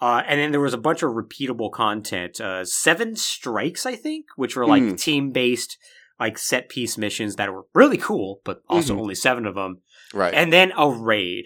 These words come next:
Speaker 1: a big six-player epic battle that was incredibly long, that was, like, a, more like a puzzle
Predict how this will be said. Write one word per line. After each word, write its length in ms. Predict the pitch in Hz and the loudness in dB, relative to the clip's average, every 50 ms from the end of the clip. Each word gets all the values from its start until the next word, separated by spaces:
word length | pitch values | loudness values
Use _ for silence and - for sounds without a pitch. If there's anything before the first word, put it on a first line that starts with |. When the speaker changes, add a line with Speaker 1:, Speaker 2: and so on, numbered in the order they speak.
| - _ - | -14 _ -14
Speaker 1:
a 60 | 110 | -6
big 280 | 95 - 143 135 117 - | 0 0 0 0 0 -2
six-player 1040 | - - - - 208 - - - - - 180 165 160 156 156 156 156 147 156 - _ - | -4 -2 0 0 0 -2 -2 -8 -4 0 2 4 4 4 4 4 2 2 0 -4 _ -4
epic 320 | 143 135 - 151 127 120 | -4 -2 -2 -2 -4 0
battle 380 | 117 117 113 117 117 117 113 113 | 2 4 4 4 4 2 0 -4
that 160 | 113 110 101 | -4 -4 -4
was 100 | 95 95 | -6 -8
incredibly 480 | 98 95 - - 143 139 127 123 131 123 | -12 -12 -6 -2 -2 -2 -2 -2 -6 -6
long, 440 | 110 113 110 110 110 107 107 107 107 - 120 | -4 -2 -2 -2 0 -2 -2 -4 -6 -8 -6
that 100 | 110 107 | -6 -6
was, 120 | 95 - | -4 -6
like, 180 | 113 104 - - | -8 -8 -8 -10
a, 80 | - 113 | -10 -6
more 240 | 123 131 143 135 | 0 2 4 4
like 160 | 123 123 110 110 | 4 2 0 -2
a 60 | - | -8
puzzle 580 | - - - - 135 113 107 92 87 85 - | -12 -10 -4 -4 -4 -4 -4 -8 -10 -12 -18